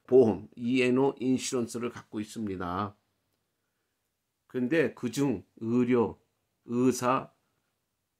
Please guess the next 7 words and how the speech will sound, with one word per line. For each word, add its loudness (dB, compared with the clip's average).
이에노 0
라이-, -6
보험이, 2
이에노 2
보험이 2
제일 2
비싸요. -2